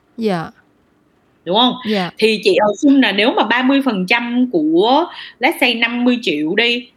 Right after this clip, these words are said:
Speaker 2: là mình có mười lăm triệu, đúng không?
Speaker 1: Dạ.
Speaker 2: Nhưng mà cái doanh số tụi chị bán ra và khi mà tụi chị làm research thì chị không có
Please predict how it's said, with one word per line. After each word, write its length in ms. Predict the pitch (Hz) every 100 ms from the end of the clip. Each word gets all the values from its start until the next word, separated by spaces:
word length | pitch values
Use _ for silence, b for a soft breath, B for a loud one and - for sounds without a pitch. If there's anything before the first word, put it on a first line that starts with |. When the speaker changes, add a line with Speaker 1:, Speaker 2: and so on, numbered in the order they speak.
| -
Speaker 2:
là 200 | 170 175
mình 160 | 170
có 140 | 175 302
mười 180 | 294 185
lăm 260 | 190 220 220
triệu, 240 | 147 151
đúng 160 | 202 320
không? 280 | 277 247 302 220
Speaker 1:
Dạ. 300 | 202 175 160 _ _ _ _ _ _ - B B 226
Speaker 2:
Nhưng 260 | 269 277
mà 260 | 233 175 160 -
cái 120 | 302
doanh 140 | 277 247
số 180 | 285 339
tụi 80 | 175
chị 80 | 151
bán 180 | 202 320
ra 240 | 254 214
và 100 | 175 -
khi 120 | 233
mà 140 | 202 156
tụi 80 | -
chị 100 | 143
làm 200 | 160 160
research 280 | 147 151 -
thì 60 | 151
chị 80 | 180
không 220 | - 220 240
có 220 | 277